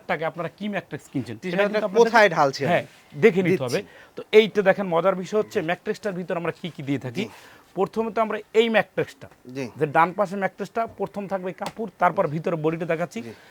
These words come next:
Speaker 1: প্রথম থাকবে এরকম একটা সুপার সফট মেমোরি ফোম।
Speaker 2: মেমোরি
Speaker 1: যে
Speaker 2: ফোম।
Speaker 1: ফোমটা আপনারা যখন ভাঁজ করবেন, দেখবেন অত্যাধুনিক, একদম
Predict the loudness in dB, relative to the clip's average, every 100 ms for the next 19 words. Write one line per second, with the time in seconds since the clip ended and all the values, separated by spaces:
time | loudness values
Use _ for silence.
0 | -14 -4 -2 0 0 0 0 2 0 -2
1 | -4 -2 -2 -2 _ _ _ -20 -20 -20
2 | -8 -6 -2 -2 -2 -6 -4 -2 0 0
3 | -2 -4 -16 _ _ -10 -8 -6 -2 -2
4 | -2 -4 -2 -4 -2 -2 -2 -4 -2 -4
5 | -2 -4 -2 -2 -2 -4 -8 _ -4 -4
6 | -8 -6 -6 -6 -8 -6